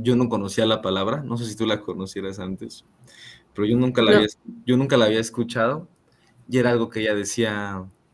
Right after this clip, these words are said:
Speaker 1: a cada rato, ¿no? Que básicamente significaba para siempre. Para siempre. Entonces me decía que,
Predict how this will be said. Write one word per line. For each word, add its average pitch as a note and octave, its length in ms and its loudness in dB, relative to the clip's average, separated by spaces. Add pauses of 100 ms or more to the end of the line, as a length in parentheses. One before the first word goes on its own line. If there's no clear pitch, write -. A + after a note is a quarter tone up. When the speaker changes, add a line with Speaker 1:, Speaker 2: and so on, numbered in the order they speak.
(320)
Speaker 1:
a F#2 80 -10
cada A2 220 0
rato, A#2+ 260 -2
¿no? A#2+ 240 -8
Que - 100 -6
básicamente A2 420 -4
significaba G2+ 560 -6
para F2+ 200 -4
siempre. G2 440 -10 (1600)
Para G#2 220 -2
siempre. G#2+ 480 -2 (460)
Entonces G#2 680 -8 (100)
me G#2 160 -6
decía G#2 300 -6
que, G2+ 300 -8